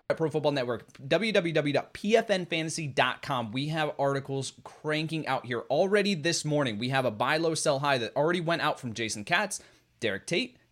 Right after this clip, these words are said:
his start sit article for week one released here this morning. You're going to want to check those out, and we have a ton,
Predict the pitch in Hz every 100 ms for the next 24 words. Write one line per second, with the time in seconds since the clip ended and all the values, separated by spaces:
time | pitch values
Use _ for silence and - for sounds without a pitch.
0 | 127 120 - 190 196 - - 196 226 190
1 | 208 208 196 - 190 190 196 - 180 160
2 | 160 160 - 170 156 - 151 147 147 -
3 | - 139 127 131 139 156 147 151 151 -
4 | 143 143 135 131 117 123 123 120 - 127
5 | - 143 139